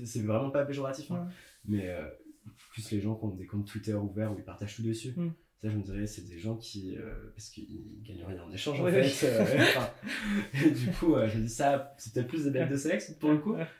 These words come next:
Speaker 1: Mais, euh, moi, je trouve que c'est un peu, je suis quand même une bête de sexe, quoi.
Speaker 2: Je,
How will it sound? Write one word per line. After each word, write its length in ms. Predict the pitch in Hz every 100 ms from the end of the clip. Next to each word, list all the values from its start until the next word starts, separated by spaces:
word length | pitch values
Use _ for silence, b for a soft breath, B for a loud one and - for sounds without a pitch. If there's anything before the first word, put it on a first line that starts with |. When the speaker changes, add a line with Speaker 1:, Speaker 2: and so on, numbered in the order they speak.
| -
Speaker 1:
Mais, 140 | 104 104
euh, 60 | 107 - 107
moi, 260 | 85 95
je 100 | 101
trouve 100 | 113
que 60 | 104
c'est 60 | -
un 40 |
peu, 100 | - 107
je 40 | -
suis 120 | -
quand 80 | 104
même 100 | 104 - 107
une 80 | 98
bête 140 | 101
de 60 | 107
sexe, 240 | 110 -
quoi. 140 | - 107 _ _ _ _ _ _
Speaker 2:
Je, 520 | 156 143 147 143 139